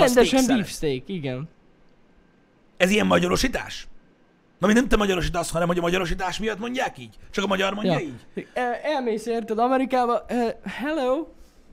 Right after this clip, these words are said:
Speaker 1: szeretnék egy s-, steaket.
Speaker 2: Bi-, beef steak. És akkor mondják, hogy hát
Speaker 1: Steaket.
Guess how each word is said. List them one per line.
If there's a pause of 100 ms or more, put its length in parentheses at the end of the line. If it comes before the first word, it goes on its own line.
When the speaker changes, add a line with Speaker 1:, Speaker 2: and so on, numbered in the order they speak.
(100)
Speaker 1:
szeretnék
egy
s-, (440)
steaket. (420)
Speaker 2:
Bi-,
beef
steak.
És
akkor
mondják,
hogy
hát
Speaker 1:
Steaket.